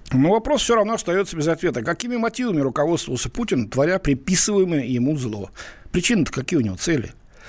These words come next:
Во время Первой холодной войны в конфликт вступили наши экономические системы.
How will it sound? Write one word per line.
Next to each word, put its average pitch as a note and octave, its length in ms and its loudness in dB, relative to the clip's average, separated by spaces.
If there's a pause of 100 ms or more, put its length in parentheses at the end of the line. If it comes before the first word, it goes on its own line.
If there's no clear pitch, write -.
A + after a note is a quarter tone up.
(580)
Во E3+ 120 4
время C4 220 2
Первой C#4+ 240 2
холодной D#3+ 380 0
войны C3+ 260 2
в A2 60 -6
конфликт E3 320 -2
вступили G3 320 -2
наши E3 300 2
экономические B2+ 520 -2
системы. F#2 500 -4